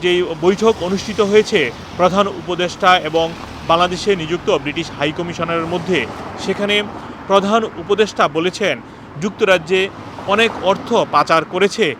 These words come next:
আওয়ামী লীগ সরকারের অনেকেই, অনেকে বাড়ি ঘর কিনেছেন ব্রিটেনে। সেই অর্থ দেশে ফেরত নেওয়ার জন্য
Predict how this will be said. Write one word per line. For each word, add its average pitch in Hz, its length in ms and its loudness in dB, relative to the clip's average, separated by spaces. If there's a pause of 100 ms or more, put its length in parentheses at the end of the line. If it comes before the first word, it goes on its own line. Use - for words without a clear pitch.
(120)
আওয়ামী 151 340 -2
লীগ 156 140 -4
সরকারের 170 500 0
অনেকেই, 147 460 -4 (260)
অনেকে 156 320 -2
বাড়ি 139 300 2
ঘর 160 260 -2
কিনেছেন 175 520 -4 (320)
ব্রিটেনে। 147 420 -2 (360)
সেই 208 360 0
অর্থ 170 400 -8 (240)
দেশে 190 440 -4 (480)
ফেরত 190 320 4
নেওয়ার 196 320 -2
জন্য 185 360 0